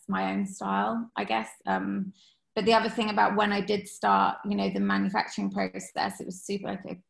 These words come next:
touched on at the beginning, it was really important to have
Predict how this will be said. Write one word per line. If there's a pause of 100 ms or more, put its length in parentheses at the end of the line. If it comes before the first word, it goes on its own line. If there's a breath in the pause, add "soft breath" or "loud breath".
touched
on
at
the
beginning,
it
was
really
important (160)
to
have